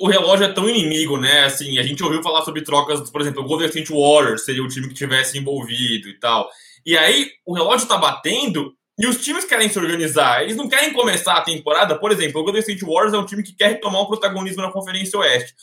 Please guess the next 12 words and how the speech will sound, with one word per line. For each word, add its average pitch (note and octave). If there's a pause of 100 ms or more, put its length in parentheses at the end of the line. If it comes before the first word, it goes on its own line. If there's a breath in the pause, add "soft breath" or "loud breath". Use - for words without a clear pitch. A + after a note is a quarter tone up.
(300 loud breath)
Os C#4
caras F4
não A4
vão D4
deixar D4
pra G#3+
se G#3
arrumar, E3
pra D#3+
organizar D#3
a D3+
equipe G3+